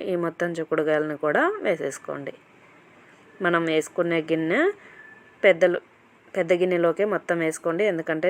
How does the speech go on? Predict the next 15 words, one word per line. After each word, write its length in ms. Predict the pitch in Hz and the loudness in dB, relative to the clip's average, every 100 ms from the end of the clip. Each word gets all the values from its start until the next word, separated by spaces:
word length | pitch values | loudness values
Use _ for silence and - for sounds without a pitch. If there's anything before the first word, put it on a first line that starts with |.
| 185 | 0
దీంట్లోకే 440 | 160 156 160 170 - | -2 0 -2 0 0
కారాన్ని 340 | 170 160 156 151 | 0 2 0 -4
మొత్తం 240 | 143 160 156 | -4 -2 -2
కూడా 160 | 160 147 147 | -2 -2 -4
కలుపుకొని 380 | 139 - 175 269 | -6 -6 -4 -2
ఒక 100 | 254 156 | -2 -2
డబ్బాలోకి 440 | 147 147 143 143 139 | -2 0 -2 -2 -6
అయితే 160 | 135 190 | -8 -4
పెట్టుకోవచ్చు. 640 | 175 - - 143 147 - - - - - - - - - - - 190 | -4 -6 -8 -8 -8 -12 -18 -18 -20 -20 -20 -20 -20 -20 -20 -6 -2
ఇప్పుడు 200 | 165 165 175 | 2 2 4
ఇలా 140 | 170 170 | 2 2
చిక్కుడుకాయలు 480 | 170 165 160 170 170 165 | 0 0 2 4 4 0
మొత్తం 300 | 156 170 165 160 | -2 -2 0 0
కూడా 180 | 156 240 269 | 2 2 2
వేయించుకున్న 460 | 175 156 - 165 | 2 0 -4 -4